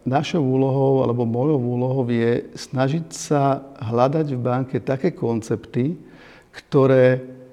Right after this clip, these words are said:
neustále akoby rozširujú kubatúru toho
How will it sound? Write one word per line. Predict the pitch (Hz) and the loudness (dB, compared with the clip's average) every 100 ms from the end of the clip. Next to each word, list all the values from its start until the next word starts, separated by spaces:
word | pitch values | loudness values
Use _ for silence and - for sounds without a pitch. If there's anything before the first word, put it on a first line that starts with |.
| - - | -14 0
neustále | 123 135 269 202 - - 156 143 139 135 131 131 131 - - - | 4 4 2 -2 -4 -6 -2 0 2 4 6 4 0 -16 -20 -20
akoby | - 131 127 127 | -6 -2 2 4
rozširujú | 127 131 - - 180 170 147 139 - | 6 4 0 0 2 4 4 2 0
kubatúru | 131 127 135 135 120 113 | 0 2 0 0 -2 -2
toho | 123 113 | -4 -2